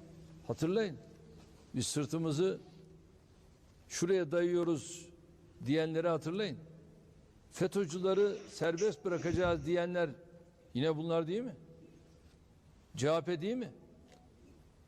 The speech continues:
Ama biz bunlara asla izin vermeyeceğiz.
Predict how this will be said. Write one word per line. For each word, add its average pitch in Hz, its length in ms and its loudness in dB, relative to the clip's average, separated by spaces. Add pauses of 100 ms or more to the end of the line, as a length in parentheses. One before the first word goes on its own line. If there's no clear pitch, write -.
(340)
Ama 123 220 0
biz 117 160 -2
bunlara 131 300 4
asla 135 380 0
izin 143 360 0 (580)
vermeyeceğiz. 143 720 -2